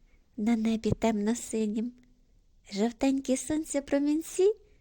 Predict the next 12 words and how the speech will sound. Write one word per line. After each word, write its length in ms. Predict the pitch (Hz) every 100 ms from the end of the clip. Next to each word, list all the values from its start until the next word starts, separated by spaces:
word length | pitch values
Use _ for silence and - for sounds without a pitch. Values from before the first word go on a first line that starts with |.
| _ _ _
сміхнулись 960 | - 359 381 - 440 415 240 - - _
скрізь 440 | - - 320 -
хмарини. 800 | - - 220 214 202 208 202 214 240 _ _ _ _ _ _ _ - _
Добавив 680 | 214 269 285 440 349 226 - - - _
колір 340 | 254 285 381
помаранч 720 | - 294 277 277 349 392 - _
до 140 | 220 330
хвостика 680 | - 440 - 254 - 214
у 20 | 202
білки, 640 | 202 226 240 247 220 240 - - _ _ _ _ _
коричневим 760 | - 403 523 - 277 233 226 247
розмалював 840 | - 262 285 302 320 349 403 440